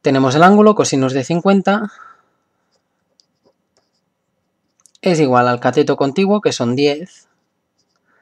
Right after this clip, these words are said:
partido por H, que es la hipotenusa y no la conocemos. Calculamos en la calculadora, cosinus de cincuenta son cero coma sesenta y cuatro tres.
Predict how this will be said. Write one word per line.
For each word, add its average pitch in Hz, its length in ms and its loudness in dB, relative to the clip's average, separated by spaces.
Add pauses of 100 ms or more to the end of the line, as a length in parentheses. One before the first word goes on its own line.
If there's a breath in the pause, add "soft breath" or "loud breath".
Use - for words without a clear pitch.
(360)
partido 165 600 2 (220)
por 147 160 4
H, 135 420 -2 (240)
que 147 100 0
es 135 80 -2
la 139 80 0
hipotenusa 143 680 -2
y 151 100 -6
no 139 100 -2
la 123 140 0
conocemos. 117 640 -10 (160)
Calculamos 127 520 -2
en 123 60 -2
la 120 140 -2
calculadora, 180 540 2
cosinus 135 360 -6
de 135 140 -6
cincuenta 135 460 -4
son 127 200 -8
cero 135 300 -4
coma 123 340 -4 (1080 soft breath)
sesenta 127 400 -6
y 123 40 -8
cuatro 127 340 -2
tres. 196 500 -4